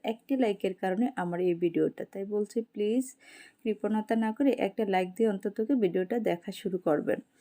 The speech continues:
তাহলে চলুন আজকে আমি এই সহজ two in one পাপিসাপটা পিঠাটা কীভাবে তৈরি করে নিলাম তার প্রস্তুত প্রণালী আপনাদেরকে করে দেখাচ্ছি। খুব অল্প সময়ে অনায়াসে এই পিঠাটা তৈরি করা যায়। এখানে আমি একটা মিক্সিং বোলে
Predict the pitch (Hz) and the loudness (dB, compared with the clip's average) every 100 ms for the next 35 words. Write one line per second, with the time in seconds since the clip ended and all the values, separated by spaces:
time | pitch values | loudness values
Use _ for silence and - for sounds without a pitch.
0 | _ _ 208 220 240 - 220 233 240 254 | _ _ -4 0 2 4 6 6 4 2
1 | 208 - - 233 202 196 - 208 202 190 | -2 -2 -4 0 0 -2 -2 -2 2 0
2 | - _ _ - _ - 214 220 226 240 | 0 _ _ -20 _ -2 2 6 4 4
3 | 196 190 220 233 - 233 - 202 220 220 | 2 0 -4 -4 0 0 0 -2 0 0
4 | - 196 202 208 233 190 180 208 220 220 | -2 -2 0 0 0 2 0 2 0 2
5 | 233 190 247 - _ 202 202 220 214 214 | 2 0 -2 -6 _ -2 0 2 2 2
6 | - 220 226 220 233 294 214 - 185 190 | -4 -4 -2 -2 2 2 2 -2 -2 -2
7 | 185 214 190 185 185 190 - 226 - 320 | -2 -2 2 2 2 -2 -4 -12 -4 -4
8 | - - _ - 240 196 196 - 233 - | -4 -20 _ -10 2 4 4 2 0 6
9 | 254 277 - 196 202 208 - - 214 208 | 8 8 6 0 0 -2 0 2 4 2
10 | - 202 196 180 277 339 - 185 180 185 | 0 -6 -2 -2 0 -2 0 0 0 0
11 | 185 196 285 - _ _ _ - _ _ | 0 0 -2 -4 _ _ _ -20 _ _
12 | _ 208 - 220 233 226 247 214 190 - | _ -14 -4 0 2 2 2 2 0 -4
13 | 220 220 220 240 | 2 4 4 4